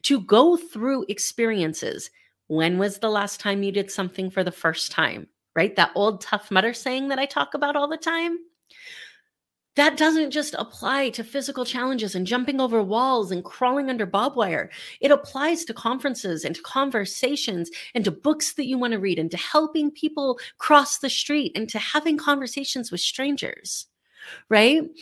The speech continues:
What are you going to choose to do every single day that will allow you to expand, analyze, recreate the truth chamber that you're living in, so that the goals that you have continue to grow,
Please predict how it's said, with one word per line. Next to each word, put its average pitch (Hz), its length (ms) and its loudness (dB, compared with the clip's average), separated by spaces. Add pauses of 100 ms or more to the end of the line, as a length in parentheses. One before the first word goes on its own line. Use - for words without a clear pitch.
(360)
What 277 380 2
are 285 160 4
you 262 360 4
going 277 300 -2
to 226 80 -8
choose 254 480 -6
to 247 100 -8
do 196 340 0
every 247 260 -2
single 269 320 -2
day 233 420 -2 (340)
that 247 140 10
will 262 220 6
allow 233 460 4
you 311 320 4
to 226 440 -2 (340)
expand, 285 840 0 (360)
analyze, 269 760 0 (260)
recreate 214 800 -2
the 185 60 -2
truth 180 320 -2
chamber 165 380 -2
that 170 160 -4
you're 165 80 -2
living 160 320 -4
in, - 240 -12 (400)
so 269 180 4
that 262 180 4
the 226 60 0
goals 254 520 4
that - 160 -4
you 180 100 -2
have 147 300 0
continue 202 460 -2
to - 140 -8
grow, 175 360 0